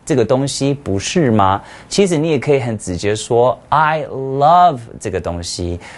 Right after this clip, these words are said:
还是，呃，就是don't you just love这个意思，只是很想把这个东西的那种，你喜欢这个东西，然后想你另外那个人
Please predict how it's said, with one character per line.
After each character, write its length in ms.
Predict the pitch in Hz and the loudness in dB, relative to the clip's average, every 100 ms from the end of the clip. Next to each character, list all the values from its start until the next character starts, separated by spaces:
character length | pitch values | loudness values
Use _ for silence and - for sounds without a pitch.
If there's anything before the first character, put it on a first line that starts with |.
| - | -4
还 160 | 101 | -2
是， 240 | 101 131 120 - _ _ - | 2 2 0 -6 _ _ 0
呃， 240 | 101 92 - _ _ - - _ | 0 0 -6 _ _ -20 -20 _
就 160 | - 196 | 0 2
是 180 | 208 208 | 4 4
don't 380 | - 214 214 226 | 2 0 0 -2
you 60 | |
just 360 | 170 185 - 139 | 0 -2 -2 -2
love 300 | 147 156 110 | 2 4 2
这 80 | 120 | -2
个 100 | 120 | -2
意 200 | 123 123 | -2 -2
思， 120 | 107 | -4
只 160 | 85 | -6
是 200 | 92 120 | -4 -2
很 180 | 113 87 | -2 -2
想 340 | 101 90 87 92 - | -2 -2 -2 -6 -4
把 260 | 87 80 80 _ - - | -4 -4 -12 _ -20 0
这 160 | 202 | 2
个 100 | 170 | 4
东 180 | 147 156 | 2 -2
西 240 | 151 156 | -4 -2
的 120 | 139 107 | 0 0
那 160 | 143 | 0
种， 80 | 123 | 0
你 40 | |
喜 240 | 117 - 110 | -2 0 0
欢 200 | 131 175 | 2 2
这 80 | 175 | 2
个 80 | |
东 240 | 131 143 143 | 2 0 -2
西， 360 | - 139 139 135 - - | -2 0 0 -2 -12 -6
然 160 | 92 | -2
后 120 | 104 143 | 0 -2
想 340 | - 101 92 | -4 -4 -4
你 80 | 90 | -6
另 260 | 101 170 | -4 -2
外 140 | 160 135 | -2 -2
那 160 | 131 | -2
个 100 | 120 | -2
人 240 | 95 90 | 0 -2